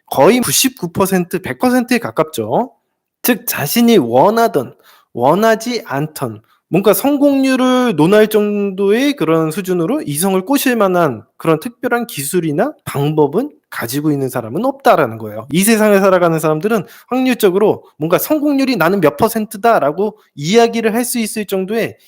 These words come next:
이성을 꼬실 수 있는 특별한 기술, 메서드 이런 것들은 안 가지고 있다라고 보시면 됩니다. 따라서 여러분들을 포함한 대부분의 사람들이 누구를 이렇게 딱 선택해서 만나기보다는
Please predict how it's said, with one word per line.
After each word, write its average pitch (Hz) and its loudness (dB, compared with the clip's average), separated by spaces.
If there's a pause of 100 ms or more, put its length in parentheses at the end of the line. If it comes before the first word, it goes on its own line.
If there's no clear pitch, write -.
(120)
이성을 185 -2
꼬실 233 -4
수 - -4
있는 170 -2
특별한 269 -2
기술, 123 -6 (460)
메서드 170 2
이런 147 0
것들은 196 -4 (380)
안 143 0
가지고 196 2
있다라고 135 0
보시면 151 0
됩니다. 110 -4
따라서 233 2
여러분들을 220 2
포함한 226 0
대부분의 220 0
사람들이 202 -4 (520)
누구를 226 -2
이렇게 - -6
딱 - -16
선택해서 311 0
만나기보다는 143 -4